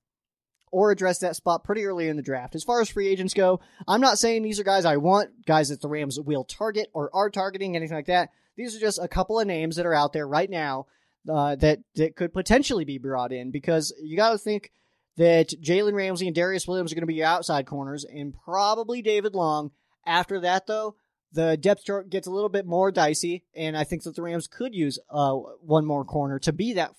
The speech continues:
fourth kinda guy, you know, the, a little bit lower down the depth chart, but I think it's very real. Uh, just some, some free agent options include, and I'm not saying,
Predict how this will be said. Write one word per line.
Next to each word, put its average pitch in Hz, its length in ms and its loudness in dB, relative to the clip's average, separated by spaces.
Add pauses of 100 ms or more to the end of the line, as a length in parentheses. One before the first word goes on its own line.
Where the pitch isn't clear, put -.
fourth 156 460 -4
kinda 139 240 -6
guy, 123 480 -6
you 147 160 -2
know, 139 200 0
the, 139 300 0 (220)
a 165 100 -2
little 254 200 8
bit 247 120 8
lower 220 240 6
down 202 200 2
the 202 80 2
depth 160 240 4
chart, 185 280 2
but 160 220 4 (360)
I 185 100 4
think 208 100 2
it's 190 100 -2
very 208 220 2
real. 214 260 2 (240)
Uh, 214 200 2
just 226 180 2
some, 240 300 4
some 254 240 2
free 247 180 0
agent 220 260 2
options 202 360 0
include, 175 340 0
and 180 80 -4
I'm 175 80 -4
not 185 160 0
saying, 185 200 -2